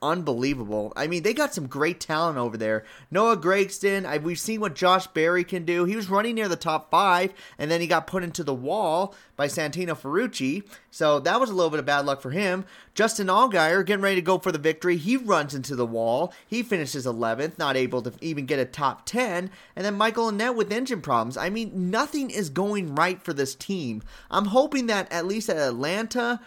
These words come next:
or somewhere very, very soon, this team can turn it around because my goodness, what a horrible, horrible start for this team.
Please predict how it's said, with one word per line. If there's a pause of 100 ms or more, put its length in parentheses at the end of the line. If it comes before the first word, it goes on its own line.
(120)
or
somewhere
very,
very
soon, (260)
this
team
can
turn
it
around
because (360)
my
goodness,
what
a
horrible,
horrible
start
for
this
team.